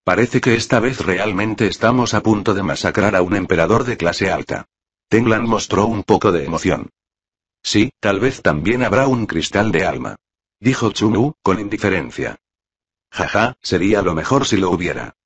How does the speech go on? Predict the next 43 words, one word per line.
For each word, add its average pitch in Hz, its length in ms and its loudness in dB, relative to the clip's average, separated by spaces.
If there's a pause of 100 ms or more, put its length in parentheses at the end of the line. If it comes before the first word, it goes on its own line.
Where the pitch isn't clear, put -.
(280)
rió 95 320 -4
Teng 110 180 2
Lan. 82 240 -6 (800)
Si - 200 -4
un 104 140 0
emperador 95 500 2
de 120 120 -4
clase 85 320 0
alta 110 300 -2
con 98 200 0
rango 120 360 0
de 87 100 -2
iceberg 98 420 -2
león 113 280 0
tuviera 113 360 2
un 95 160 -6
cristal 98 460 -2
de 78 140 2
alma, 101 400 -2
Teng 117 200 2
Lan 110 200 0
sería 101 340 -2
capaz 107 360 0
de 95 120 -6
elevar 90 280 -2
inmediatamente 98 920 0
su 92 160 -2
propio 101 320 2
emperador 85 540 2
de 120 120 -4
clase 85 300 0
media 110 320 0
con 98 200 2
rango 117 360 0
de 85 100 0
iceberg 92 420 -2
león 107 260 2
a 90 80 0
un 104 140 -2
emperador 95 500 2
de 120 120 -4
clase 85 340 -2
alta. 73 360 -6